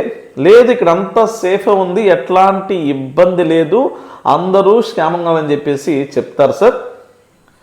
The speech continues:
అయితే ఈ లోపల ఎవరో ఒక రిపోర్టర్ వచ్చి, "ఇక్కడ పది ఇళ్ళు పడిపోయాయి, ఒక ఇరవై మంది చనిపోయారని" చెప్పేసి ఒక రిపోర్టర్ వచ్చి ఆ ఇన్ఫర్మేషన్ని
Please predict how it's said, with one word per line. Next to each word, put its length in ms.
అయితే 680
ఈ 80
లోపల 320
ఎవరో 360
ఒక 180
రిపోర్టర్ 380
వచ్చి, 720
"ఇక్కడ 260
పది 160
ఇళ్ళు 180
పడిపోయాయి, 960
ఒక 160
ఇరవై 520
మంది 320
చనిపోయారని" 420
చెప్పేసి 640
ఒక 160
రిపోర్టర్ 440
వచ్చి 680
ఆ 220
ఇన్ఫర్మేషన్ని 1160